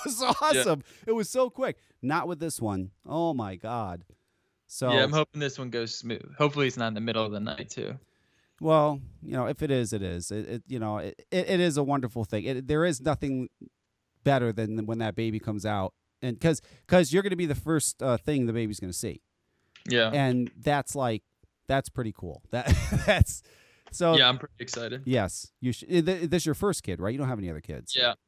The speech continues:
Speaker 2: Yeah, first kid.
Speaker 1: Oh, boy.
Speaker 2: Little girl.
Speaker 1: Oh, so you know it's a girl. Yeah.
Speaker 2: Yeah.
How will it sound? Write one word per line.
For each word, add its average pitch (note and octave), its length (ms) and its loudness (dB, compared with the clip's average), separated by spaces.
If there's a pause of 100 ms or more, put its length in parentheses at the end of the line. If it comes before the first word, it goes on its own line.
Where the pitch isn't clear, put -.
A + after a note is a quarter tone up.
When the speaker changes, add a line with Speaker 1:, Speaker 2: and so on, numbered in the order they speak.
(140)
Speaker 2:
Yeah, B2 220 -2
first - 280 -8
kid. - 300 -12
Speaker 1:
Oh, G#2+ 240 -4
boy. E2+ 420 -8 (440)
Speaker 2:
Little D3 160 2
girl. B2+ 580 2 (380)
Speaker 1:
Oh, E3 160 8
so D#3 140 4
you D3+ 60 4
know D#3+ 140 4
it's D#3 140 -2
a D3 40 -6
girl. A#2+ 480 -2
Yeah. G2+ 360 -4
Speaker 2:
Yeah. F#2+ 180 -6